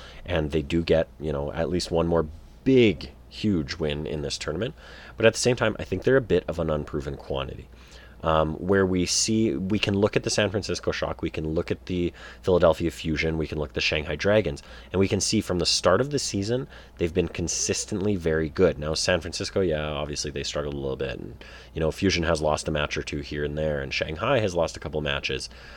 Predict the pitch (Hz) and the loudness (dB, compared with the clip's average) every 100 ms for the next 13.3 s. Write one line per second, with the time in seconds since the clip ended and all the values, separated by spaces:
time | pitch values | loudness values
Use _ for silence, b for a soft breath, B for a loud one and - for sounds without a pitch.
0 | B 80 78 69 69 B B B B - | B -2 -2 -2 -10 B B B B -2
1 | - 104 - 80 - B B - 85 87 | 4 6 6 2 -2 B B -2 0 0
2 | 82 87 78 - - 104 - 104 78 98 | 0 -4 -2 0 0 0 -2 -4 -2 -4
3 | 80 90 82 78 78 - 71 76 73 - | -2 2 2 2 -4 -10 -6 -4 -4 -6
4 | - - 95 185 90 - - 85 71 73 | -14 2 4 6 4 0 -4 -4 -4 -8
5 | 73 - 120 82 - B B B B - | -8 -2 0 0 -4 B B B B -18
6 | - 123 135 78 87 - 90 92 82 76 | 4 10 10 10 4 -2 0 2 2 0
7 | B B B - 87 98 - 143 147 104 | B B B -8 -4 -2 0 2 4 6
8 | 87 - 85 76 - 76 73 71 71 71 | 4 4 -2 -2 -2 0 0 -2 -4 -2
9 | 78 98 - - 143 151 - B B B | 0 0 -2 -2 -2 -6 -12 B B B
10 | B 90 87 85 95 117 143 - - 120 | B -4 -2 0 4 4 4 0 0 2
11 | 110 98 - 95 90 92 82 85 80 78 | 2 0 0 0 2 0 0 0 0 -2
12 | - 73 71 - 73 - 69 69 - 73 | -4 -6 -6 -10 -12 -8 -8 -8 -8 -8
13 | 71 - - | -8 -10 -14